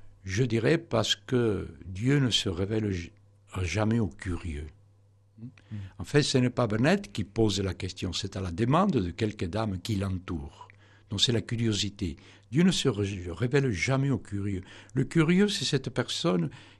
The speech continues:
Speaker 1: qui est à la fenêtre de sa maison, qui sait tout ce qui se passe dans le quartier. Mais elle ne vous ouvrira jamais la porte de sa maison pour vous faire entrer et dialoguer avec elle. Dieu se révèle à ceux qui le cherchent.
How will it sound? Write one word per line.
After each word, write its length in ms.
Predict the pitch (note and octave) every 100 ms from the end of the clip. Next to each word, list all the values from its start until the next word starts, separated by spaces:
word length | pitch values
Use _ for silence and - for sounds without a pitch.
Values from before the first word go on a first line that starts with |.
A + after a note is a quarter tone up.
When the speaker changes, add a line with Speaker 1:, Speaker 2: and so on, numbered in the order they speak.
| _
Speaker 1:
qui 220 | - C3
est 180 | C3 A#2
à 120 | A#2+ G#2+
la 320 | G2+ G2 F#2+
fenêtre 580 | - A#2+ B2+ B2 - G2
de 60 |
sa 180 | F#2 G2
maison, 400 | G2 G#2+ C3+ E3
qui 160 | - A2
sait 220 | - C#3+
tout 220 | - G3
ce 160 | G3 G#2+
qui 140 | B2+
se 120 | -
passe 240 | A2+ B2+ A2+
dans 120 | G#2+
le 100 | G2
quartier. 580 | G#2+ G2 - E2 D#2 E2+ _ _ _ _ _ _
Mais 420 | - A2 A2 A2 - _ _ _
elle 160 | A2+ A2
ne 80 | G#2+
vous 240 | G2+ G2+
ouvrira 300 | A2 A2 A#2+
jamais 260 | F#2 A#2+ A#2+
la 120 | G#2
porte 400 | - B2 - -
de 40 |
sa 160 | E2 F2
maison 420 | E2+ F2+ G#2+ C#3 - - - - _
pour 140 | G#2
vous 60 | F#2+
faire 240 | - A2+
entrer 360 | G#2 F#2+ - B2
et 60 |
dialoguer 460 | E2+ F2+ F2+ F2 G2+
avec 280 | E2+ E2 D#2+
elle. 280 | C#2+ D2 - - _ _ _ _ _ _ _ _ _ _
Dieu 180 | A2 D3
se 140 | C3+
révèle 320 | A2+ A2 A#2+ B2
à 60 |
ceux 180 | - A2
qui 140 | -
le 80 | F2
cherchent. 540 | E2 - - - -